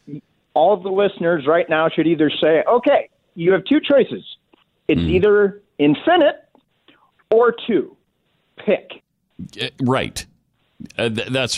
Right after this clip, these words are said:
Speaker 2: that's exactly right. So they'd probably choose infinite, though, wouldn't they? I mean, the way things are going.
Speaker 1: Yeah, but you could have a fun conversation then,
Speaker 2: Yeah,
Speaker 1: I
Speaker 2: y-,
Speaker 1: guess.
Speaker 2: yes, you could.
Speaker 1: <laughs>
Speaker 2: You could. All right, thanks, Matt. And it, it's weird because this is a pretty new phenomenon.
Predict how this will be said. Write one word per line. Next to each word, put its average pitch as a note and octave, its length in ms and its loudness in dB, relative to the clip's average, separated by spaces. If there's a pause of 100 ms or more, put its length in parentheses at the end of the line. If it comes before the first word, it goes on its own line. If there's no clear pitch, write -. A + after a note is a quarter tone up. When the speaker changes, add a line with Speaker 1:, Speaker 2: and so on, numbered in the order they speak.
(100)
Speaker 2:
that's A#2 220 -6
exactly F2 420 -6
right. A#1+ 320 -10 (600)
So F3+ 180 -2
they'd F3 160 -2
probably A#3 260 2
choose C3 440 -2 (260)
infinite, F3+ 480 -2
though, B1+ 280 -4 (200)
wouldn't B2+ 200 0
they? G3 200 -4 (100)
I C3+ 80 -2
mean, C#3+ 380 -2
the B2 140 -2
way E3 180 -2
things G3 240 -6
are D#3 60 -8
going. D#3 340 -2
Speaker 1:
Yeah, G#4+ 220 0
but G4+ 200 0 (320)
you F#4 180 2
could F#4 160 0
have E4+ 160 2
a E4+ 80 -10
fun D#4 260 0
conversation C#4+ 840 -4
then, B3 100 2
Speaker 2:
Yeah, D#3 100 0
Speaker 1:
I D#3+ 60 0
Speaker 2:
y-, E3 60 0
Speaker 1:
guess. B2+ 160 0
Speaker 2:
yes, E3 340 0
you D#3 80 -6
could. C3 440 -2
Speaker 1:
<laughs> D#5 40 -4 (600)
Speaker 2:
You - 120 -4
could. B2+ 360 -2 (120)
All A2 80 -2
right, E2+ 200 -2
thanks, F#2 300 -4
Matt. D2 320 -2
And G#3+ 160 -4
it, G#3+ 140 -6
it's F#3 360 -8
weird A#3 300 -4
because F3 560 -4 (560)
this A3 360 -2
is C4+ 120 -4
a E3 80 -4
pretty C3+ 320 -2
new G#2 180 0
phenomenon. D2+ 800 -4